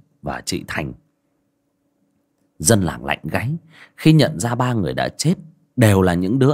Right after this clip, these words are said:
ác mồm xỉa sói, dẫn đến cái chết của nhà anh Trung. Thế nhưng họ lại càng kinh hãi hơn khi những người đàn bà vốn cũng có phần ở trong câu chuyện ấy thì như hóa điên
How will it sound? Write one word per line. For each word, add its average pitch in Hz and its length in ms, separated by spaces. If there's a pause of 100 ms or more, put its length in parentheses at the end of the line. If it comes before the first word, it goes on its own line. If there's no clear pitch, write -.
ác 208 240
mồm 78 360
xỉa 65 380
sói, 139 400 (380)
dẫn 123 240
đến 180 160
cái 185 100
chết 214 260
của 73 100
nhà 65 200
anh 76 200
Trung. 127 260 (720)
Thế 202 120
nhưng 180 180
họ 120 280
lại 73 80
càng 76 260
kinh 127 220
hãi 117 260
hơn 147 340 (360)
khi 165 180
những 165 260
người 117 160
đàn 80 260
bà 69 360 (220)
vốn 139 360
cũng 147 180
có 180 120
phần 82 400
ở - 180
trong 117 260 (200)
câu 120 200
chuyện 90 220
ấy 135 300 (400)
thì 113 100
như 120 180
hóa 147 260
điên 165 300